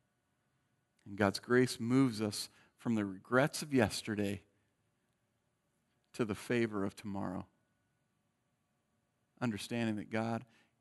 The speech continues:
created and designed you with a plan. I think Jesus says it best in John chapter six, verse twenty-nine.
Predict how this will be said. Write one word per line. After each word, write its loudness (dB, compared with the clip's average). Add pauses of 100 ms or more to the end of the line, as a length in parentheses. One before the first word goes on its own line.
created 2 (220)
and -14
designed 0
you -6
with -10
a -8
plan. -8 (3750)
I -6
think -2
Jesus -2
says -4
it -10
best -4
in -8 (400)
John 0
chapter -4
six, -4 (340)
verse -2
twenty-nine. 0